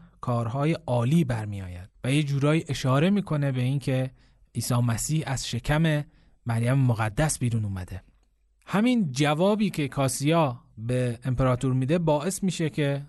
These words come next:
به غرور امپراتور بر بخوره و یک شخص دیگه ای رو به عنوان ملکه انتخاب بکنه.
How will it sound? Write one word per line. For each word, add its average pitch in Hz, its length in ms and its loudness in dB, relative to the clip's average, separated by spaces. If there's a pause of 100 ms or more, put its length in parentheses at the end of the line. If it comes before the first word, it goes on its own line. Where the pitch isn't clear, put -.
(180)
به 127 120 -4
غرور 156 420 4
امپراتور 135 480 0
بر 139 280 0
بخوره 156 500 0 (520)
و 147 360 2 (560)
یک 165 220 0
شخص - 380 -2
دیگه 143 280 2
ای 175 80 4
رو 139 160 0
به 127 140 -6
عنوان 123 520 0 (220)
ملکه 120 400 0
انتخاب 110 420 -2
بکنه. 92 380 -8